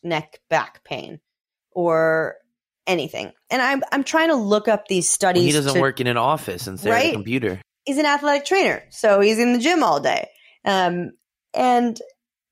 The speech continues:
Speaker 1: so I tried to look up studies that I had remembered, and I was reading through them, and they were all great. And so I, you know, I, I, I destroyed him on Twitter with my, with my sheer mass of facts. And, but the fact that it took me,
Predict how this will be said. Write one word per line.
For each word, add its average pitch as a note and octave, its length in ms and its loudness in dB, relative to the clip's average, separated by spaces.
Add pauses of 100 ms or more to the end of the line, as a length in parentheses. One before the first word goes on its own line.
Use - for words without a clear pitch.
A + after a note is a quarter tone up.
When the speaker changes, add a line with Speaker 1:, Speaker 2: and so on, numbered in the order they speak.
Speaker 1:
so - 140 0
I D4+ 80 4
tried D#4 260 0
to - 140 -6
look A#3+ 260 0
up G#3+ 200 0
studies G3 640 0 (960)
that A3+ 140 4
I G3 60 4
had G#3 160 4
remembered, F3 680 2 (720)
and F#3 200 2
I F3 60 2
was F#3 120 0
reading A#3+ 220 2
through G#3+ 220 0
them, F#3 460 2 (140)
and F3 440 -2 (160)
they G#3+ 100 2
were G#3 120 4
all G#3 160 0
great. B3+ 280 0
And F3 140 -2
so F#3 80 0
I, E3+ 60 2
you D#3+ 120 -2
know, D#3+ 60 -4
I, - 160 -4
I, - 160 -8 (100)
I - 60 -4
destroyed D3+ 340 -4
him D#3 140 -8
on - 100 -6
Twitter D#3+ 220 -2
with D3+ 180 -2
my, E2+ 140 -4 (500)
with - 80 -12
my E3 80 -2
sheer E3 220 -2
mass D3+ 300 -2
of - 100 -16
facts. - 640 -4 (360)
And, G3 400 0 (880)
but C4 120 -2
the C4+ 80 0
fact - 320 -4
that D4 100 0
it - 160 -4
took B3+ 240 -4
me, E3+ 460 0